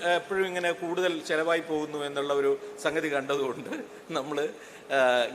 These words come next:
ഗ്ലൂ സ്റ്റിക്ക് ഉപയോഗിക്കാൻ തുടങ്ങി. ഗ്ലൂ സ്റ്റിക്ക്. അങ്ങനെ ഗ്ലൂ സ്റ്റിക്ക് വെച്ച് പേപ്പറിൽ, ഒരു ഹാർഡ് പേപ്പറിൽ ഒട്ടിച്ചിട്ടാണ്. അപ്പോൾ മൂന്ന് മാസം കൂടുമ്പോഴാണ് ഞങ്ങൾ മൂന്ന് നാല് പേര് അവിടെ ഉണ്ടായിരുന്നു. ഓരോരുത്തർക്കും വിസ, സിംഗപ്പൂരിലേക്ക് വിസ, മൂന്ന് മാസത്തേക്കാണ് വിസ കിട്ടുക. അപ്പോൾ നാട്ടിൽ വന്ന് തിരിച്ചു വരണം. ഈ നാട്ടിൽ പോയിട്ട് തിരിച്ചു വരുമ്പോൾ കൊണ്ടുവരുന്നത്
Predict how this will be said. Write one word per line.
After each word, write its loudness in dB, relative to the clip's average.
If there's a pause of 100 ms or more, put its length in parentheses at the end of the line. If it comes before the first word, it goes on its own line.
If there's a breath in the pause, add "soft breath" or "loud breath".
ഗ്ലൂ 2
സ്റ്റിക്ക് -2
ഉപയോഗിക്കാൻ -4
തുടങ്ങി. -8
ഗ്ലൂ -6
സ്റ്റിക്ക്. -12 (280 loud breath)
അങ്ങനെ 0
ഗ്ലൂ -2
സ്റ്റിക്ക് -6
വെച്ച് 4
പേപ്പറിൽ, 4
ഒരു 0
ഹാർഡ് 4
പേപ്പറിൽ -2
ഒട്ടിച്ചിട്ടാണ്. -4
അപ്പോൾ 0 (380 loud breath)
മൂന്ന് 0
മാസം 2
കൂടുമ്പോഴാണ് 2
ഞങ്ങൾ 0
മൂന്ന് -2
നാല് 2
പേര് 4
അവിടെ 4
ഉണ്ടായിരുന്നു. -2
ഓരോരുത്തർക്കും -2
വിസ, -6
സിംഗപ്പൂരിലേക്ക് -6
വിസ, -8
മൂന്ന് -2
മാസത്തേക്കാണ് -4
വിസ -8
കിട്ടുക. -6
അപ്പോൾ -6
നാട്ടിൽ 0
വന്ന് -2
തിരിച്ചു -6
വരണം. -6 (320 loud breath)
ഈ -12
നാട്ടിൽ 2
പോയിട്ട് 2
തിരിച്ചു -4
വരുമ്പോൾ -2
കൊണ്ടുവരുന്നത് -6